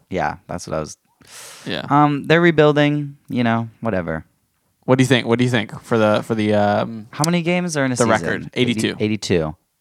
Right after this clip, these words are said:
Speaker 1: I'm just gonna, we're not gonna say win and loss. We're just gonna say win, and you can do the math.
Speaker 2: Okay.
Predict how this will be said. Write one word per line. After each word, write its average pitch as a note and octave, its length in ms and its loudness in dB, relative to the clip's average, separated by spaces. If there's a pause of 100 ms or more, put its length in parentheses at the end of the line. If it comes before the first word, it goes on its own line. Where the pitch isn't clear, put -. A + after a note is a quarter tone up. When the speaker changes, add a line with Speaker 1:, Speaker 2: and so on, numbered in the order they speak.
Speaker 1:
I'm A#2+ 160 2
just D3 140 -4
gonna, D3+ 180 -2
we're A#2+ 180 0
not D#3 160 2
gonna D#3 140 0
say G#2 380 2
win F#2+ 320 -4
and F#2 280 -4
loss. A2+ 260 0
We're A2 80 -6
just G#2+ 100 -12
gonna A2+ 120 -4
say G#2 140 -4
win, G2 280 -2
and E2+ 120 -4
you E2+ 100 -6
can D#2+ 120 -8
do D#2+ 120 -6
the C#2 80 -10
math. A#1+ 420 -12 (800)
Speaker 2:
Okay. A#2 260 -2